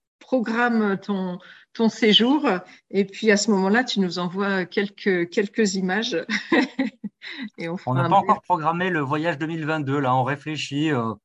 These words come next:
Speaker 2: peut-être Europe de l'Est, peut-être plus loin. On, c'est, c'est aussi le plaisir du voyage, c'est, euh, on se projette plusieurs mois à l'avance en imaginant un itinéraire, en essayant de ch-, chercher les,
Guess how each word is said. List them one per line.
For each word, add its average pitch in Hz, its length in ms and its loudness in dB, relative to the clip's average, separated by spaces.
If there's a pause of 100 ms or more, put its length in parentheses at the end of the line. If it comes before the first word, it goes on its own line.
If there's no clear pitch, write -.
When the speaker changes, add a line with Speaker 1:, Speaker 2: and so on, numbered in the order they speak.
(360)
Speaker 2:
peut-être 160 320 -2
Europe 156 240 2
de 143 100 0
l'Est, 131 420 0
peut-être 135 280 -6
plus - 140 -6
loin. 123 260 2
On, 104 320 -4 (500)
c'est, - 200 -12
c'est - 100 -10
aussi 170 220 -4
le 190 140 2
plaisir 180 360 0
du 160 80 -4
voyage, 175 420 2
c'est, 127 220 -6
euh, 117 200 -6 (440)
on 139 80 -4
se 131 140 -2
projette 165 560 0
plusieurs 151 320 0
mois 156 160 4
à 156 40 4
l'avance 156 480 4
en 135 120 -2
imaginant 147 440 -2
un 151 80 0
itinéraire, 143 680 -2
en 131 80 -4
essayant 131 220 -6
de 131 80 -8
ch-, 131 120 -20 (120)
chercher - 460 -6
les, 117 280 -2